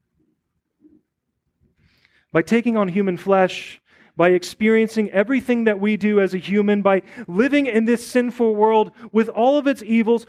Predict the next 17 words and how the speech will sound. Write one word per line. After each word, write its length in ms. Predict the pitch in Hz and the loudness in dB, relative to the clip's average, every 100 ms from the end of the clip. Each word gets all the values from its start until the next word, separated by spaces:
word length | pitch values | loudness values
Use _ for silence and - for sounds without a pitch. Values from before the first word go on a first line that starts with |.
| - | -2
with 140 | 208 | -2
all 240 | 214 262 311 | 0 0 0
of 60 | |
its 160 | 302 196 | -2 0
hurts, 340 | 220 214 - - 226 | 2 2 -2 -18 -14
by 280 | 170 226 226 - | -2 0 0 -6
subjecting 680 | - 233 175 269 294 294 | -6 -6 -2 -2 -2 -4
himself 420 | 240 247 - 247 - | -4 -6 -4 -6 -4
to 140 | 247 | -2
the 100 | 233 | -2
shame 480 | - - 277 302 294 | -4 -4 -2 -2 -2
of 140 | 254 | -4
the 80 | 240 | -6
cross, 560 | - 240 233 233 - - | -4 -2 0 0 -4 -10
our 260 | 208 240 247 | -6 -2 -2
Lord 480 | 220 247 240 247 233 _ _ _ | -2 0 2 0 -2 _ _ _
has 680 | 269 302 302 202 151 - | 0 2 2 0 -2 -10